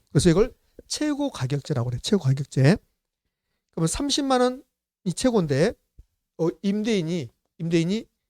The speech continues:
이십오만 원 받아도 됩니까? 받아도 됩니다. 응? 근데 이십오만 원 받을 임대인이 있어요, 없어요? 없지. 그러니까 원래 뜻은 삼십만 원 넘어가지 마세요, 그런 뜻인데,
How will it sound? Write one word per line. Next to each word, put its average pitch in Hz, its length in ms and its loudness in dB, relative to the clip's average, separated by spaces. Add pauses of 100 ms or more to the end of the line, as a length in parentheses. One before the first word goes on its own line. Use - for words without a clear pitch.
(160)
이십오만 202 600 4
원 190 80 4
받아도 160 240 4
됩니까? 170 520 6 (160)
받아도 165 240 10
됩니다. - 420 4 (840)
응? 160 100 0 (220)
근데 165 200 4
이십오만 202 440 6
원 175 80 2
받을 160 200 4
임대인이 160 380 6
있어요, 151 180 4
없어요? - 240 2 (240)
없지. 175 500 4 (840)
그러니까 - 240 2
원래 214 280 4
뜻은 233 440 -2 (320)
삼십만 247 520 -2
원 190 100 0
넘어가지 190 440 2
마세요, 156 340 2
그런 - 200 -2
뜻인데, 180 560 0